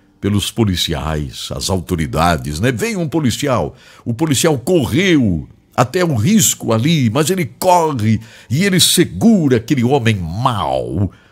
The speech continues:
ele amarra, ele algema. É ou não é? Algemou o mal,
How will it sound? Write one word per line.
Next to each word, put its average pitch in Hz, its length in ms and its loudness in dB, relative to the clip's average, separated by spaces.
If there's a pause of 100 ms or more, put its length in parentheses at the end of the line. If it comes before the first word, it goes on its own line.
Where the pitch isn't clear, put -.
(580)
ele 151 200 2
amarra, 104 960 -2
ele 120 380 0 (200)
algema. 107 1600 -2 (880)
É 113 160 -2
ou 165 60 0
não 120 240 0
é? 78 140 -4 (460)
Algemou 123 920 2
o 117 100 2
mal, 80 600 -4